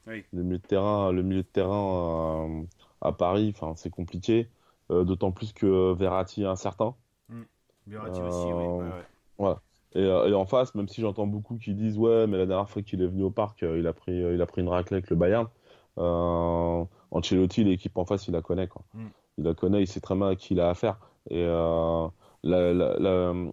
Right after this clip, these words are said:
Speaker 2: la, la, la défense, il la connaît. Parce que bon, là, même si Thiago Silva, il joue pas,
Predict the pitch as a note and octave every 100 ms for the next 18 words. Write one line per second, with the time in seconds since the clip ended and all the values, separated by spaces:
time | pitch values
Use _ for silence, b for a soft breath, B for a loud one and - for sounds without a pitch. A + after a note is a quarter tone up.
0 | - - G2 F#2+ F#2+ F#2+ G2 G2 G#2 A2
1 | A2 A#2+ A2 F2+ D#2 - G#2 C3+ E3 _
2 | _ _ - - - F2+ F#2 F#2 F2+ -
3 | G2 F#2 F#2+ - F#2 F#2+ F#2+ F#2 F#2 G2+